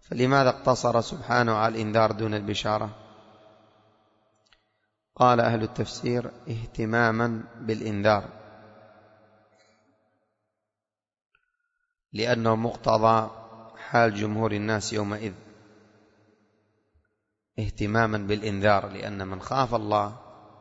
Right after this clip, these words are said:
وابتعد عن ما خالف ما نهى سبحانه سيبشر بعد ذلك، فكان اهتمامًا بالإنذار، لأنه مقتضى حال جمهور الناس، من حال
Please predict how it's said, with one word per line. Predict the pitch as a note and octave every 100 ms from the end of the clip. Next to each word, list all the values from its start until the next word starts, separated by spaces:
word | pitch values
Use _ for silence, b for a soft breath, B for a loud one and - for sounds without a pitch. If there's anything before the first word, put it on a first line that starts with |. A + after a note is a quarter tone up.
| - - _ _ _ _ _ _ _ _ _ _ _ _ _ _ _ _ -
وابتعد | A2 - C3 B2 A#2
عن | A2 A2+ A2 A2 -
ما | A2+ G#2+
خالف | A#2+ A#2+ A2+ G#2 A2 - A2+
ما | G#2+ G#2+
نهى | G#2+ A2+ A2+
سبحانه | - G#2 - A#2+ A2+ B2+ B2+ - - - - - - - -
سيبشر | - B3 D#3+ E3+ - G#2+ G2+
بعد | F#2 F#2+
ذلك، | F#2+ - - -
فكان | - B2 C3
اهتمامًا | C3 A#2+ - C3 D3+ D#3 C#3
بالإنذار، | G#2+ G#2+ G#2 F#2+ F#2+ - - - - - - _ _ _ _ _ -
لأنه | A2 A#2+ B2 A#2
مقتضى | B2 C3+ - A#2+ A2+ C3+ C3
حال | - B2+ B2
جمهور | G#2+ A2+ A2+ A2+
الناس، | G#2 G#2 G#2 - - - - - - - _ _ _ _ _ -
من | G2+
حال | B2 A#2 A2 A2